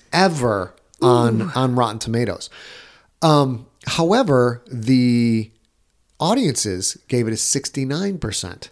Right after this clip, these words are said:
Speaker 1: So there's a huge,
Speaker 2: Oh, yeah.
Speaker 1: and the audience is always trend higher than the critics on Rotten Tomatoes. I look at Rotten Tomatoes a lot.
Speaker 2: Sure.
Speaker 1: It's always, you know, ten to fifteen points higher, um, usually,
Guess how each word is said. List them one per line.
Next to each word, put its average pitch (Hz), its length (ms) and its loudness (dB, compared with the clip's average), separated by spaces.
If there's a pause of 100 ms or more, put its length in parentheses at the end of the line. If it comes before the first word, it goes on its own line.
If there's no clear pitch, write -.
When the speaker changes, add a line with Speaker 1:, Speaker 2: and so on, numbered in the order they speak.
Speaker 1:
So 131 240 0
there's 135 200 0
a 135 40 -6
huge, 202 880 2
Speaker 2:
Oh, - 0 -
yeah. - 60 -4
Speaker 1:
and 165 80 -2
the 202 100 0
audience 220 360 2
is 165 120 -2
always 170 420 6
trend 147 220 2
higher 127 220 4
than 127 80 0
the 127 80 -2
critics 117 260 0
on 123 80 -2
Rotten 110 220 -2
Tomatoes. 98 400 -4
I - 20 0
look 120 140 2
at 123 40 2
Rotten 113 220 0
Tomatoes 127 340 -2
a 151 40 2
lot. 202 280 0 (240)
Speaker 2:
Sure. 156 160 4
Speaker 1:
It's 139 100 2
always, 147 440 4
you 135 60 0
know, 120 180 0
ten 151 280 0
to 151 60 -2
fifteen 147 360 -2
points 135 320 -2
higher, 113 440 -2 (520)
um, 101 320 -8 (300)
usually, 123 640 2